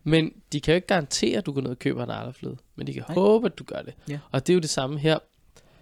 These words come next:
Speaker 1: De kan lave det her fede mærke, du kan gå ud og tage det. Du kan altså også godt tage det her mærke i fjeldreven bukser.
Speaker 2: Ja.
Speaker 1: Så de kan jo ikke garantere, at du går ud og køber North Face bukser, men de kan håbe, at du gør det.
Speaker 2: Ja.
Speaker 1: Og det er jo, øh, det er sådan noget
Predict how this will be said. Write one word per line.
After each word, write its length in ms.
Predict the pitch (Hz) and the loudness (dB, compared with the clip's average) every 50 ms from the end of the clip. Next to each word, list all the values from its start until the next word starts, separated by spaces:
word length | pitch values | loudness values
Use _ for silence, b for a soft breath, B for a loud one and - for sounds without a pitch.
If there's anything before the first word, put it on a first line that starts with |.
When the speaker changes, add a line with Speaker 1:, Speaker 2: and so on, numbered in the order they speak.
| b b _ - - | b b _ -8 -2
Speaker 1:
De 260 | 151 151 151 143 131 | 0 2 2 2 0
kan 140 | - - 127 | 0 0 2
lave 160 | 143 175 190 | 4 4 4
det 80 | 190 | 4
her 80 | 180 165 | 2 0
fede 240 | 151 - 170 175 175 | 0 0 0 0 2
mærke, 320 | 160 143 139 160 - _ - | 2 0 0 0 -4 _ -12
du 60 | - 139 | -12 -8
kan 40 | |
gå 100 | - - | -2 0
ud 60 | 170 - | 0 0
og 60 | - | 0
tage 180 | - - 143 143 | -2 -2 -2 -2
det. 120 | 165 165 - b b b b b b b - | -2 -6 -8 b b b b b b b -10
Du 60 | - | -6
kan 80 | - | -6
altså 180 | 135 117 - 147 | -6 -4 -4 -6
også 120 | 151 - | -8 -6
godt 200 | - 156 - - | -6 -6 -8 -6
tage 200 | - - - 156 | -8 -4 -2 -2
det 160 | 156 - 156 147 | -2 -2 -4 -4
her 120 | 147 143 | -4 -4
mærke 380 | 131 123 120 120 139 - - - | -4 -4 -4 -6 -6 -8 -12 -16
i 180 | - - 123 120 | -14 -12 -12 -10
fjeldreven 460 | - - 135 139 156 156 147 131 120 | -6 -2 -2 -2 -2 -2 -4 -6 -8
bukser. 300 | - - 110 - - 120 - _ _ _ _ _ _ - - | -10 -14 -14 -12 -12 -12 -12 _ _ _ _ _ _ -20 -20
Speaker 2:
Ja. 40 | 120 - _ _ _ _ - - | -20 -20 _ _ _ _ -20 -14
Speaker 1:
Så 100 | - 131 | -12 -10
de 140 | 127 143 139 | -8 -8 -8
kan 180 | - - 151 | -2 2 4
jo 40 | 160 | 4
ikke 160 | 180 180 - _ - | 4 2 -2 _ -8
garantere, 440 | - 156 143 135 - - - 208 220 | -6 -4 -4 -4 -4 -2 0 2 2
at 60 | 240 | 2
du 60 | 190 170 | 0 0
går 100 | 156 156 | -2 -2
ud 40 | 156 | -4
og 60 | - | -2
køber 200 | - - 143 131 | 0 2 2 2
North 240 | 120 123 127 135 - | 2 0 -2 -2 -2
Face 240 | - 147 139 127 - | 0 0 0 0 -2
bukser, 260 | - 120 - - 127 - - | -4 -6 -6 -6 -14 -12 -10
men 80 | - 135 | -8 -6
de 60 | 139 | -4
kan 80 | 147 135 | -4 -2
håbe, 280 | 131 160 160 165 160 - | 0 2 2 2 0 -2
at 140 | - - - | -8 -10 -10
du 40 | - | -10
gør 180 | - - 107 - | -6 -6 -6 -6
det. 120 | 127 131 - - 139 127 | -6 -12 -12 -8 -8 -6
Speaker 2:
Ja. 100 | 123 - - | -6 -6 0
Speaker 1:
Og 240 | - 147 143 - - | 0 0 0 2 2
det 160 | 180 185 180 | 4 4 4
er 40 | 170 | 4
jo, 280 | 165 160 151 143 139 | 4 2 2 2 2
øh, 100 | 139 131 - _ _ - | 0 0 -2 _ _ 0
det 80 | - 160 | 0 0
er 40 | 156 | 0
sådan 200 | - - 156 156 | 0 0 2 2
noget 180 | 151 147 139 | 4 2 2